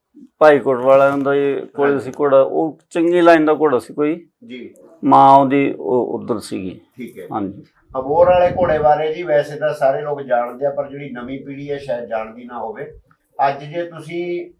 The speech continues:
Speaker 2: ਅਮ, ਨੁਕਰੇ ਦੇ ਵਿੱਚ ਕਹੋਗੇ, ਮੈਨੂੰ ਲੱਗਦਾ ਪੰਜਾਹ ਪਰਸੈਂਟ ਤੋਂ ਵੱਧ ਬਲੱਡ ਉਹਦਾ ਇਕੱਲੇ ਦਾ ਹੋਣਾ ਹੈ।
Speaker 1: ਹਾਂਜੀ।
Speaker 2: ਹੈ ਨਾ ਜੀ?
Speaker 1: ਹਾਂਜੀ।
Speaker 2: ਨੁਕਰੇ ਘੋੜੇ ਦਾ।
Speaker 1: ਹਾਂਜੀ।
Speaker 2: ਤੇ ਜਾਂ ਦੋ ਬਲੱਡ ਲਾਈਨਾਂ ਬੜੀਆਂ ਫੇਮਸ ਸੀ, ਇੱਕ ਅਬੋਹਰ ਵਾਲੀ ਤੇ ਇੱਕ ਭਾਨੇ ਵਾਲੀ।
Speaker 1: ਹਾਂਜੀ,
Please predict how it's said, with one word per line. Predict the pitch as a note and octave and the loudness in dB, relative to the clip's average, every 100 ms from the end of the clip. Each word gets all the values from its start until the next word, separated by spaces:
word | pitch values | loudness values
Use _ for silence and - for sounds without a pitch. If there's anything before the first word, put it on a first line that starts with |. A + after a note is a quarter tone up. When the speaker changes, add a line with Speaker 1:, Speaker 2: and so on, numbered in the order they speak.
| _ | _
Speaker 2:
ਅਮ, | C3+ C3+ C#3 | -16 -12 -10
ਨੁਕਰੇ | C3+ D3 - D#3+ D#3+ | -10 -12 -8 -8 -8
ਦੇ | D#3+ | -10
ਵਿੱਚ | D#3 C#3 | -14 -6
ਕਹੋਗੇ, | D#3+ F3 F3 | -4 -2 -4
ਮੈਨੂੰ | D#3 D#3 | -6 -4
ਲੱਗਦਾ | D3+ D#3 | -4 -6
ਪੰਜਾਹ | D#3 E3 F3 | -6 -2 -2
ਪਰਸੈਂਟ | E3+ D3+ D3 C#3+ | -2 -8 -8 -10
ਤੋਂ | C#3 C#3+ | -10 -8
ਵੱਧ | D3 C#3+ | -6 -6
ਬਲੱਡ | C3+ B2 A#2+ | -6 -6 -6
ਉਹਦਾ | C3+ D3+ | -6 -6
ਇਕੱਲੇ | C#3+ C3 B2+ | -6 -8 -6
ਦਾ | G#2+ | -8
ਹੋਣਾ | - - | -12 -18
ਹੈ। | _ _ _ - | _ _ _ 0
Speaker 1:
ਹਾਂਜੀ। | A#2+ A2 F2 _ _ | 2 2 -6 _ _
Speaker 2:
ਹੈ | A#2 | -10
ਨਾ | D#3+ | -10
ਜੀ? | E3 D3+ _ | -10 -18 _
Speaker 1:
ਹਾਂਜੀ। | A2 G2 G2+ | -12 -12 -14
Speaker 2:
ਨੁਕਰੇ | A#2 - G#2+ | -16 -14 -14
ਘੋੜੇ | G2 G#2 F2 | -14 -14 -14
ਦਾ। | - - _ _ - | -16 -20 _ _ -18
Speaker 1:
ਹਾਂਜੀ। | B2 A2 _ - | -16 -16 _ -4
Speaker 2:
ਤੇ | C#3+ D3 D3 | 0 2 2
ਜਾਂ | B2+ B2+ C3 D3+ C#3+ | 0 0 2 0 0
ਦੋ | D3+ D#3 | 0 2
ਬਲੱਡ | D#3 D3+ D#3+ | 2 0 -2
ਲਾਈਨਾਂ | D#3+ D#3+ D#3 | -8 -6 -6
ਬੜੀਆਂ | D3 D3+ D3+ | -6 -8 -8
ਫੇਮਸ | C#3+ C3+ D3 C#3+ | -8 -8 -8 -10
ਸੀ, | D3+ | -14
ਇੱਕ | D3+ - D#3 D3+ D3 C#3 - B2 | -16 -14 -10 -8 -8 -10 -10 -8
ਅਬੋਹਰ | C#3 D#3+ F3 | -6 -2 0
ਵਾਲੀ | D#3+ E3+ F3 | 0 -4 -10
ਤੇ | F3 | -12
ਇੱਕ | - | -10
ਭਾਨੇ | - D3+ G2+ F#2+ | -4 -4 -6 -14
ਵਾਲੀ। | F2 _ _ _ _ _ _ - | -18 _ _ _ _ _ _ -4
Speaker 1:
ਹਾਂਜੀ, | C#3 B2+ F#2+ | 0 0 -4